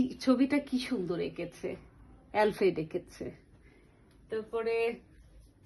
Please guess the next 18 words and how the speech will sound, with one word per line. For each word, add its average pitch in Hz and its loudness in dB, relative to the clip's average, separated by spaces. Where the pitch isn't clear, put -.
আরো 403 10
বই, 233 4
ও, - 12
এটাও 381 4
তো 440 0
আমি 370 0
খেয়াল 294 4
করিনি 285 -2
কখনো, 277 4
এটাও 330 8
তো 320 4
খেয়াল 226 10
করলাম। 196 6
বাহ, 202 6
কি 339 4
সুন্দর, 185 6
আমার 285 12
প্রাণটা 294 12